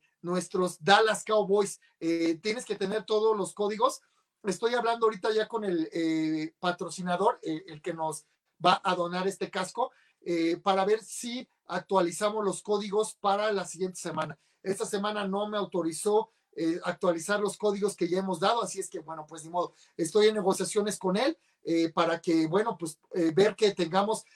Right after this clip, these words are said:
más gente aquí en el programa. Quiero decirles que ustedes pueden ver que tenemos, no sé,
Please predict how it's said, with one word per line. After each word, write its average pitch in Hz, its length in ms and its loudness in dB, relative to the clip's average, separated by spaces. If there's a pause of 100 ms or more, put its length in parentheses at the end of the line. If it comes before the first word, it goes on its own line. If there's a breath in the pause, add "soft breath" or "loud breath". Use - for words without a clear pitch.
(100 soft breath)
más 190 280 4
gente 214 400 2
aquí 196 480 -4 (200 soft breath)
en 175 160 -2
el 175 100 -2 (120)
programa. 208 360 2
Quiero 220 220 6
decirles 214 380 0
que - 80 -12
ustedes 208 280 -2
pueden 208 280 0
ver 202 220 0 (220)
que 170 80 -2
tenemos, 196 560 -2
no 190 100 0
sé, 208 380 0